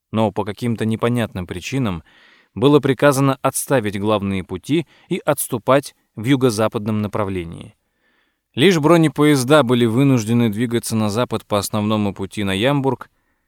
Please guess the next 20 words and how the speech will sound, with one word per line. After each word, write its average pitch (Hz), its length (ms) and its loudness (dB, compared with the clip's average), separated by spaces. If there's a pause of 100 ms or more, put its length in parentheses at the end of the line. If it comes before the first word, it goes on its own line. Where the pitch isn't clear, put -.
(200)
Нам 117 220 0
дали 123 280 4
указание 120 640 0
обеспечивать 110 800 -6
их 110 140 -8
свободное 110 520 -4
прохождение 107 680 -2
до 92 100 -6
тех 95 220 -8
пор, 123 300 -2 (520)
пока 113 220 0
последняя 131 560 0
воинская 120 520 -2
часть - 480 -4 (220)
не 139 140 0
перейдёт 117 520 -2
железнодорожное 101 840 -4
полотно 98 440 -6
с - 40 -6
севера. 78 600 -8